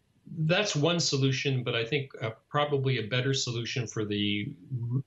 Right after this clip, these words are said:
really vulnerable people is that we have to have these safe havens, these refuges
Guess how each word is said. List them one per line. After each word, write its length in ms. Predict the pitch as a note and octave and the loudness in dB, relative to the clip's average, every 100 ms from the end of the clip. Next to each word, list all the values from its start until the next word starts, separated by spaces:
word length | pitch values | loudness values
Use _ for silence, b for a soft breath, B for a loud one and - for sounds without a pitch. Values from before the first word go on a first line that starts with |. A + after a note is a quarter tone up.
| - | -4
really 420 | A2+ C#3 D#3+ C3+ | 4 6 6 6
vulnerable 480 | A#2+ A2 G#2+ G2+ G#2 | 4 2 2 -2 -4
people 420 | - G2+ G2 G2 | -4 -4 -4 -4
is 160 | G2 - | -4 -2
that 200 | G2+ G#2 | -2 -2
we 120 | G#2+ | -4
have 200 | G2+ A2 | -2 -4
to 100 | - | -2
have 180 | A2 G2+ | 0 2
these 220 | G2+ G2 | 2 2
safe 260 | - A2+ G#2 | 4 2 2
havens, 600 | G#2+ G#2 - F2+ G2 - | 2 2 0 -6 -4 -2
these 240 | A2 F#2+ G#2 | -2 0 2
refuges 760 | A2 - G#2 G2 G2 B2 | 0 2 -2 0 -4 -4